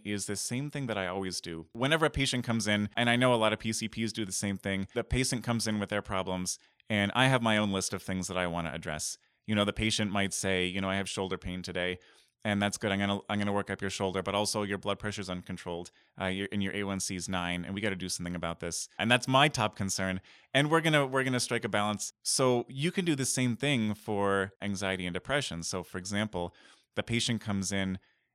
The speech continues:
and they have distress that I think is driving some other processes related to anxiety, stress, intense emotions.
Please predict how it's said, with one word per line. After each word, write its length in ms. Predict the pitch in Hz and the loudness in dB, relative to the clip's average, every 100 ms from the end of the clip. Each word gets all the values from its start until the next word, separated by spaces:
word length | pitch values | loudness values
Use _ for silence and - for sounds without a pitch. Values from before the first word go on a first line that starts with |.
| _ | _
and 220 | 104 95 | -2 0
they 240 | 101 104 104 | 2 0 0
have 440 | 104 98 95 90 | 0 0 0 -4
distress 720 | - 101 - 104 98 - - - - | -6 -4 -2 -2 -2 0 -4 -6 -10
that 200 | 98 90 | -4 -4
I 80 | |
think 180 | 90 92 | -2 -4
is 240 | 92 - - 98 | -4 -6 -6 -8
driving 420 | 98 90 90 92 | -2 -2 -2 -2
some 160 | 95 | -4
other 140 | 90 90 | -4 -6
processes 760 | - 101 90 92 - 90 87 - _ _ - | -4 -4 -4 -6 -6 -6 -8 -10 _ _ -4
related 360 | 101 101 95 | 0 2 0
to 120 | 95 95 | -2 -2
anxiety, 560 | 92 92 92 92 90 | -2 0 0 0 -2
stress, 420 | 90 - 92 90 | -4 -2 -2 -2
intense 380 | 95 90 98 92 | -4 -4 -4 -4
emotions. 580 | 90 90 - 95 92 - | -4 -4 -4 -4 -4 -6